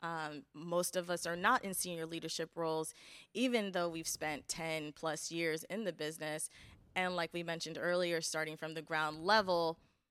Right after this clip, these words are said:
you might have, you might be overqualified for those positions, but, um, if you're not having frequent meetings with your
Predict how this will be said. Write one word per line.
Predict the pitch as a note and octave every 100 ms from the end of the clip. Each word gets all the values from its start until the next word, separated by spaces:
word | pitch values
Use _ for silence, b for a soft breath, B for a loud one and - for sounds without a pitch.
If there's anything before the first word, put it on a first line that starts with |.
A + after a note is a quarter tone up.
| _
you | F3+
might | F3 E3
have, | E3+ E3 D#3 D#3+ _ _ - - _
you | - G3
might | A3+ G#3+
be | A3+
overqualified | C4 C4+ A3 - F3 E3 E3 D#3 D3 D3+
for | - E3
those | E3 D#3+
positions, | - E3 D#3 - D#3+
but, | - E3 D#3+ - B B B B B
um, | D#3+ E3 D#3 D3+ D3 - -
if | G#3+ - -
you're | G3+ G3+
not | G3 F#3 F#3 -
having | F3+ E3+ E3
frequent | - E3 E3 -
meetings | F#3+ G3+ G3+ F#3+ -
with | E3+
your | E3+ E3 D#3 D#3